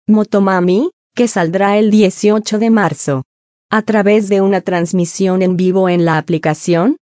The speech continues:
los fanáticos obtendrán una primera escucha exclusiva a través de la cuenta de TikTok del artista.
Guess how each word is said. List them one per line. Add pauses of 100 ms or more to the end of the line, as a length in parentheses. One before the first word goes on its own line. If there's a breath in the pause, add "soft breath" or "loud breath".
(100)
los
fanáticos
obtendrán
una
primera
escucha
exclusiva
a
través
de
la
cuenta
de
TikTok
del
artista.